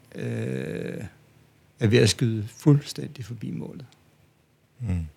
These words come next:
Speaker 1: Fordi det viser sig, at noget af det, man egentlig havde troet, var baggrunden for en eller anden adfærd, man har set, at det er noget helt andet.
Speaker 2: Ja.
Speaker 1: Øh, den situation kan man jo også komme til at stå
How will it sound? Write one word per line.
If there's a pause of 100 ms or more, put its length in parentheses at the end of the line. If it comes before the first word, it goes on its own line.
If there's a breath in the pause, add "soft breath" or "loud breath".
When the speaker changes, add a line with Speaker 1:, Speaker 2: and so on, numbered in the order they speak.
(260)
Speaker 1:
Fordi
det
viser
sig,
at
noget
af
det,
man
egentlig
havde
troet, (680)
var
baggrunden
for
en
eller
anden
adfærd,
man
har
set, (800 soft breath)
at
det
er
noget
helt
andet. (540)
Speaker 2:
Ja.
Speaker 1:
Øh,
den
situation
kan
man
jo
også
komme
til
at
stå